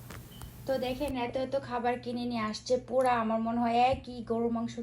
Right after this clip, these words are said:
কিনে নিয়ে আসছে, ভেজ-, মিক্সড ভেজিটেবলস কিনে নিয়ে আসছে, সাদা পোলাও কিনে নিয়ে আসছে, এত এত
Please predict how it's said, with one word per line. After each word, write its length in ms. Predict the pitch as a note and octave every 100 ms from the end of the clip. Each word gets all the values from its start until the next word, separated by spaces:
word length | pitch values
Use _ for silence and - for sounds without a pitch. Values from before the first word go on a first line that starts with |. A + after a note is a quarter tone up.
| A3
কিনে 160 | A3+
নিয়ে 160 | A3 G#3+
আসছে, 440 | G#3+ - A#3 A#3 G#3
ভেজ-, 320 | G#3+ G#3 G#3+
মিক্সড 340 | A3 A#3+ - G3+
ভেজিটেবলস 520 | G#3+ A3 A3+ A3+ A#3
কিনে 200 | A#3 A3
নিয়ে 160 | A3
আসছে, 380 | G#3+ G#3+ - A3
সাদা 340 | G#3+ G#3 G3+ A3+
পোলাও 220 | A#3 A3 G#3+
কিনে 160 | G3+ A3
নিয়ে 160 | G#3+
আসছে, 280 | G#3+ - A#3 A#3+ - - - - -
এত 240 | A3+ A#3
এত 200 | D#4 C#4+